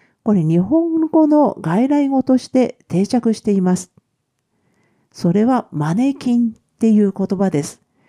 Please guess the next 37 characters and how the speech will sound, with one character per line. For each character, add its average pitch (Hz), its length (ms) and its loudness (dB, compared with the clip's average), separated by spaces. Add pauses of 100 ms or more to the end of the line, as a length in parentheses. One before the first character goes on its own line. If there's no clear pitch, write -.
(200)
こ 165 100 -2
れ 156 60 0
も 214 140 0
し - 100 -12
か 349 140 -4
す 294 140 -2
る 294 140 2
と 262 460 0
若 247 220 -2
干 269 540 -6 (420)
年 247 240 -2
齢 320 160 0
層 214 180 0
が 180 120 0
高 196 300 -4
い 294 80 0
方 233 260 -2
の 220 120 -2
方 233 220 0
が 262 160 -2
こ 208 120 -2
の 190 120 -2
マ 185 120 -2
ネ 196 140 -2
キ 196 180 -2
ン 190 100 -2
っ - 20 -8
て 190 120 -2
い 180 60 2
う 180 80 0
言 185 100 0 (140)
葉 170 240 -2 (320)
よ 233 180 0
く 185 340 0
耳 185 300 -2
に 170 160 0
し 160 520 -8